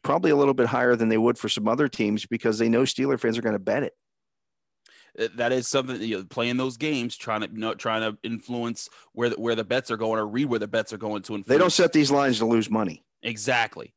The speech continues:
Speaker 2: They're doing this to, to, to get, to get you to put a bet down <laughs> that you're gonna lose.
Speaker 1: <laughs>
Speaker 2: Um, i-, i-, again, I, I think there's a lot of interesting stuff here. And then again, how, how much, how much does this change? You know, do th-,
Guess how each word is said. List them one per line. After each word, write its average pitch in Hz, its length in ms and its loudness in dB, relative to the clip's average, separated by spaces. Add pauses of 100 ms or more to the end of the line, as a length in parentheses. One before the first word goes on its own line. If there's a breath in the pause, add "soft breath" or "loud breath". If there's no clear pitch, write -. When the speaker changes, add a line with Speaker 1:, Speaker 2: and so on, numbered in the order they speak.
(120)
Speaker 2:
They're 101 100 -8
doing 117 300 -4
this 110 160 -6
to, 104 160 -8
to, 104 200 -6
to 98 140 -12
get, 104 280 -8
to 107 60 -8
get 104 220 -6
you 110 80 -8
to 104 80 -6
put 113 160 -6
a 113 60 -6
bet 110 260 -2
down 143 220 -4
<laughs> - 40 -20
that 120 140 -14
you're 117 80 -8
gonna 120 240 -6
lose. 107 400 -4 (160)
Speaker 1:
<laughs> - 240 -4
Speaker 2:
Um, 104 380 0 (360)
i-, 71 200 -12
i-, 101 240 -6 (180)
again, 143 400 0
I, 92 300 -10
I 123 40 -2
think 151 140 -2
there's 135 160 -2
a 127 60 -2
lot 127 180 2
of 113 80 -2
interesting 117 320 -10
stuff 139 240 -2
here. 127 100 2
And 120 100 0
then 147 100 2
again, 127 300 -2
how, 120 200 -2
how 123 140 -2
much, 160 200 -4 (220 loud breath)
how 139 140 -2
much 180 160 0
does 165 160 -4
this 170 180 -6
change? 160 460 -4
You 113 60 -6
know, 120 180 0
do 117 160 -8
th-, 107 120 -14